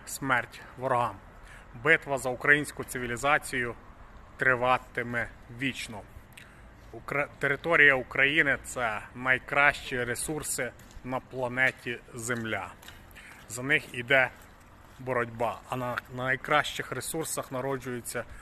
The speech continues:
найкращі люди. І це проявляється якраз на війні.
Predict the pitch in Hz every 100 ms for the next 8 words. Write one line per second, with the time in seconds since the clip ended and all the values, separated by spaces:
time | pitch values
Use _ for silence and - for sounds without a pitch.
0 | - - 135 135 - 143 139 135 - 143
1 | 127 - - - - - 120 127 131 107
2 | 95 - - - - - - - 160 -
3 | 143 135 131 131 127 120 - 120 110 -
4 | 127 123 120 - - - - - 131 127
5 | 123 117 113 - - -